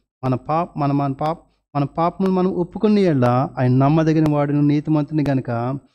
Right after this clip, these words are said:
ఆయన మన పాపములను క్షమించి సమస్త దుర్నీతి నుండి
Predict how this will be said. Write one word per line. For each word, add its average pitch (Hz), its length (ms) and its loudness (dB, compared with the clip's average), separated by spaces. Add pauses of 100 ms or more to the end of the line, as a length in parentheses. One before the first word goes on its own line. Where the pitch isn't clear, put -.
(280)
ఆయన 123 120 0
మన 123 180 0
పాపములను 175 540 0
క్షమించి 165 880 0 (200)
సమస్త 139 480 -2
దుర్నీతి 185 520 0
నుండి 147 500 0